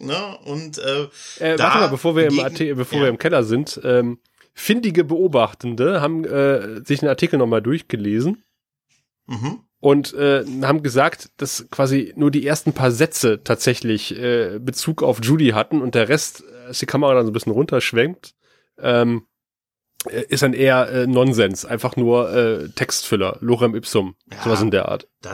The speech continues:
Speaker 1: hat man nicht gedacht, dass das mal in zwanzig Jahren irgendwelche Leute
Speaker 2: Im
Speaker 1: sich auf
Speaker 2: Standbild auf,
Speaker 1: Screenshots
Speaker 2: auf D V D angucken.
Speaker 1: Ja.
Speaker 2: Nee.
Speaker 1: Und dann nochmal drüber reden und so. Da hat er kein, da redet doch in zwanzig Jahren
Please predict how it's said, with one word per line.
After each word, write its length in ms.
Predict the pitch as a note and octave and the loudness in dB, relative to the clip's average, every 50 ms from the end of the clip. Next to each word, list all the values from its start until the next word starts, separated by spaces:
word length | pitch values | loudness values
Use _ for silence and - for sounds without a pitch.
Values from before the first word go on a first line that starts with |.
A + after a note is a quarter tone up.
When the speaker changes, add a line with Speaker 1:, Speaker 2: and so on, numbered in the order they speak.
| - - | -2 0
Speaker 1:
hat 480 | E3+ - - - - - _ _ - | 0 0 2 0 -2 -2 _ _ -14
man 140 | - G2+ G#2 | -10 -8 -8
nicht 140 | A2 G#2+ - | -8 -8 -8
gedacht, 280 | B2 G#2+ G#2+ A#2+ A#2+ - | -6 -2 -2 -2 -2 -2
dass 120 | C3 A#2 | -6 -4
das 140 | - A#2+ B2 | -4 -6 -4
mal 140 | B2+ B2 B2+ - | -4 -4 -4 -6
in 100 | B2+ A#2+ | -8 -6
zwanzig 480 | - - - C3+ - - - F3 D3 - | -6 -2 -2 -2 -2 -2 -6 -8 -6 -2
Jahren 260 | C#3 B2+ C3+ D3+ D#3 - | -2 0 0 -2 -4 -6
irgendwelche 400 | - C3+ C3+ C3+ C#3+ C#3+ - C3 | -12 -12 -12 -10 -12 -10 -10 -10
Leute 200 | A#2 A#2 B2+ D3 | -6 -4 -4 -2
Speaker 2:
Im 60 | C#3 | -2
Speaker 1:
sich 220 | - - D3 D3 | -2 -4 -2 -2
auf 200 | - - G3+ - | -2 -2 -2 -4
Speaker 2:
Standbild 340 | - - E3+ E3+ D#3+ B2 C3 | 2 2 2 2 2 0 -4
auf, 200 | C#3+ D3 D#3+ D3+ | -2 -2 -2 -2
Speaker 1:
Screenshots 240 | - - C3+ C3+ D3+ | -4 -6 -6 -4 -4
Speaker 2:
auf 120 | D3+ C3 - | -6 -4 -2
D 100 | E3 D#3 | -4 -2
V 140 | - D3+ | -2 -2
D 180 | D3+ C#3 D#3 E3+ | 0 0 0 0
angucken. 200 | D3 B2 D3 F3 F#3+ F#3+ | 2 2 2 2 2 4
Speaker 1:
Ja. 240 | E3+ D#3 F3 G3 G3+ | 4 2 2 2 2
Speaker 2:
Nee. 300 | D3 E3 F3+ G#3 A3+ A3+ - _ _ _ _ - | 2 2 2 2 0 -6 -12 _ _ _ _ -14
Speaker 1:
Und 160 | C#3+ D3 D3 | -10 -6 -4
dann 100 | E3 E3 | -2 -2
nochmal 260 | F3 E3+ E3+ E3+ E3 | -2 -2 0 0 -2
drüber 340 | D3 D3 E3 F3+ F3 E3 D3 | -2 -2 -2 0 0 0 0
reden 420 | C#3+ D#3+ G#3 A#3 A#3 F#3+ D3 B2 A#2+ | 0 0 -2 -2 -2 -4 -6 -8 -8
und 160 | A#2 A2+ A#2+ | -10 -12 -10
so. 100 | A2+ A#2+ | -8 -6
Da 160 | A#2+ A#2+ A#2+ B2 | -4 -4 -4 -6
hat 80 | D3+ D#3 | -6 -10
er 80 | D3+ | -10
kein, 180 | D3 - C#3+ C#3+ - | -10 -10 -10 -10 -8
da 60 | - - | -10 -8
redet 260 | G#2 A2 C#3+ D3+ D3 | -4 -2 -2 0 -2
doch 100 | C#3 B2 | -2 -6
in 80 | C3+ B2+ | -6 -6
zwanzig 340 | - C3+ D3 D3 C#3+ C3+ B2 | -4 -4 -4 -4 -6 -6 -4
Jahren 220 | C#3 A#2+ - A3 | -2 0 0 0